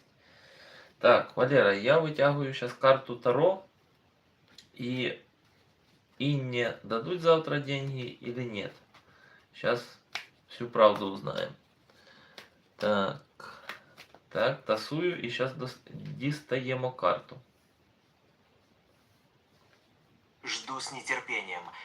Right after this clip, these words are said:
Speaker 2: Какая именно карта выпала? Расскажи о ней поподробнее. Что она символизирует?
Speaker 1: П'ять. Шість. Так,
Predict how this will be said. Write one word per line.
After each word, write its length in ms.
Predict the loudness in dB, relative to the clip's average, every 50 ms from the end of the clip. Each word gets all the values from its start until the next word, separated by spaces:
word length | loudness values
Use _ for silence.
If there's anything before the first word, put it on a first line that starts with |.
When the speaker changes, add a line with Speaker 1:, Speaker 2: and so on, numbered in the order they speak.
| -20 _ _
Speaker 2:
Какая 480 | -6 -6 -6 -6 -4 -2 -2 0 0 -2
именно 320 | -4 -8 -10 -8 -8 -8
карта 320 | -4 -2 -4 -4 -4 -6 -10
выпала? 440 | -10 -10 -8 -6 -6 -6 -8 -10 -14 -16 -20 -20 _ _ _ _ -10
Расскажи 440 | -8 -6 -6 -4 -2 -2 -2 -2 -6
о 80 | -8
ней 120 | -8 -10 -8
поподробнее. 600 | -8 -6 -6 -6 -4 -4 -4 -4 -6 -14 -20 -20 -20 -20 -20 _ _ _ -20 -10 -6
Что 240 | -6 -2 0 0
она 140 | 0 0 0
символизирует? 800 | -4 -4 -6 -6 -6 -6 -6 -6 -6 -8 -8 -10 -14 -14 -18 -20 -20 -20 -20 -20 -20 -20 -20 -20 -20 _ _ _ _ _ _ _ -20 _ -20 _ _ _ _ _ _ _ _ _ _ _ _ _ -20 -20 -20 -20 -20 _ _ _ _ _ _ _ _
Speaker 1:
П'ять. 320 | -20 -18 -16 -14 -14 -14 -16 _ _ _ -20 _ _ _ _ _ _ _ _ _ _ _ _ _ _ _ _ -20 -20 -20 -20 -20 -20 _ _ _ _ _ _ -20
Шість. 400 | -20 -18 -16 -14 -14 -14 -16 -18 _ _ _ _ _ _ _ _ _ _ _ _ _ _ _ _ _ _ _ _ _ -20 _ _ _ -20 _ _ _ _ _ _ _ _ _ _ _ _ _
Так, 380 | 0 2 4 4 4 2 -4